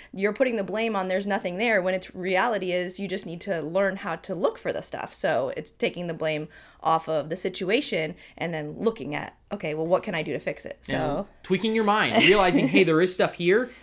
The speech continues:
Speaker 2: I gotta figure out how I can train my eye and train my mind to see this stuff and find it and then get it." So that's the biggest thing, is really,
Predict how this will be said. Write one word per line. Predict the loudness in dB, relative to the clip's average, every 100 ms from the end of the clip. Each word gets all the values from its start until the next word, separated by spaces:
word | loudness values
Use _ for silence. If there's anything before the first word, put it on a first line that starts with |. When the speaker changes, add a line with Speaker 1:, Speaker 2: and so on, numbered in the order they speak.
| -2
Speaker 2:
I | 2
gotta | 2
figure | 2 0
out | 0 -2
how | 0 0 2
I |
can | -2 -6
train | -6 -4 -2
my | -2 -2
eye | -2 -2 -2
and | -4
train | -6 -6 -2
my | -2
mind | -2 -2 -2
to | -4 -4
see | -4 -2 -2
this | -2
stuff | 0 0 -2 -10 -12 -6
and | -6
find | -4 -2 2 2
it | 2
and | 0
then | -2 0
get | 0
it." | 0 -2
So | -2
that's | 0 -2
the | -2
biggest | -4 -4 -6
thing, | -8
is | -8
really, | -4 -2 -2 -2